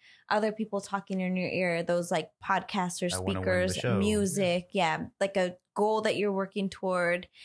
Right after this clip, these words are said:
Speaker 1: Um, but then you also have internal or intrinsic motivation too. So that's gonna be like, I wanna be healthy. I wanna be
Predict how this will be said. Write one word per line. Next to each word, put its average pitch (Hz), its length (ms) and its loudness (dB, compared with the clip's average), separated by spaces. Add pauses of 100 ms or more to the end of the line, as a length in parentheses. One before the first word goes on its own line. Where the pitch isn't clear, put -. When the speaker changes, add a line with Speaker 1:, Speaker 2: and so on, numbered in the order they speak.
(240)
Speaker 1:
Um, 185 300 2
but 214 140 0
then 254 160 2
you 254 80 4
also 262 240 2
have 247 200 0
internal 185 840 -2
or 180 140 2
intrinsic 180 680 -2
motivation 160 600 0
too. - 320 -2
So 170 420 0 (280)
that's 214 240 2
gonna 202 200 2
be 180 200 0
like, 165 340 0 (260)
I 180 80 0
wanna 190 280 2
be 208 160 0
healthy. 180 720 0
I 175 100 2
wanna 180 280 2
be 175 500 -2